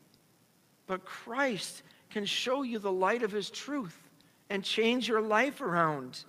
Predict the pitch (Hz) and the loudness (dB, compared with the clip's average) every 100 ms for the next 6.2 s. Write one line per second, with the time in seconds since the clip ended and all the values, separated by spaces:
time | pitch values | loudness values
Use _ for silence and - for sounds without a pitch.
0 | - _ _ _ _ _ _ _ - 170 | -20 _ _ _ _ _ _ _ -2 0
1 | 165 175 220 220 175 202 180 - - 233 | 2 6 6 4 2 0 0 -2 -2 0
2 | 262 220 175 165 - 156 151 - 180 185 | -2 0 2 2 2 -2 -2 -4 -6 -4
3 | 220 - 220 196 - 220 226 233 208 165 | -6 -8 -8 -8 -12 -10 -8 -4 -6 -8
4 | 208 196 226 170 - - - - 175 202 | -2 2 4 2 -2 -20 -6 0 2 2
5 | 180 165 190 185 185 - 175 160 185 180 | 0 -4 0 0 0 -4 -6 -2 -2 -2
6 | 147 | -4